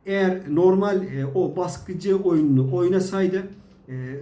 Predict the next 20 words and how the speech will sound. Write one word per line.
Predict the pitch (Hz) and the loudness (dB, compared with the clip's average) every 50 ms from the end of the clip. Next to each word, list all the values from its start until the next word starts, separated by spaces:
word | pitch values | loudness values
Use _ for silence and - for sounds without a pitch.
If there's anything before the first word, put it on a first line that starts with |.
| - - 190 | -12 -6 -4
belki | 185 165 143 - 196 196 | -4 -4 -4 -4 0 2
yine | 180 170 170 | 2 4 4
bir | 185 196 196 - - | 2 0 -4 -8 -6
tarihi | - 160 170 170 180 196 185 | -4 -2 0 0 0 0 0
farka | - - 175 - - 196 | 0 -2 -4 -4 0 0
gidebilirdi | 185 170 160 160 165 160 175 170 170 151 143 139 | 0 2 2 2 4 2 4 2 2 2 2 2
Galatasaray | 135 147 143 143 135 135 131 147 143 143 139 139 139 | 2 0 0 -2 -2 -2 -4 -4 -2 -2 -2 -2 -4
kendi | - 156 139 131 135 | -4 -2 0 2 2
evinde. | 123 131 139 190 190 - - - - - | 2 0 -2 -6 -10 -14 -16 -20 -16 -8
Ama | - 202 196 196 196 - - - - - - - - - - - _ - - - - - - - - - - - - | -4 2 2 2 2 0 -6 -12 -16 -20 -20 -20 -20 -20 -20 -20 _ -20 -20 -20 -20 -20 -20 -20 -20 -20 -20 -4 0
bilmiyorum, | 302 269 196 156 139 139 156 202 | 0 2 2 2 2 0 0 0
bir | 240 | -2
şey | - - 214 190 | -2 0 0 0
oldu. | 156 143 135 131 165 190 - - | 2 2 0 0 0 -2 -2 -2
Orada | 220 202 160 143 160 185 190 | -4 -2 -2 -2 -2 -4 -6
Ga-, | 185 - 196 202 196 - 190 | -6 -6 -6 -8 -6 0 2
Beşiktaş | 196 185 185 - 185 165 - - | 2 2 2 -2 -6 -8 -6 -2
el | 220 190 - - | -2 -2 -2 -2
frenini | 156 151 139 139 135 127 | -2 0 2 4 4 4
çekti. | - - 127 202 202 - 202 202 202 - - | 2 2 0 0 0 -4 -4 -4 -4 -8 -12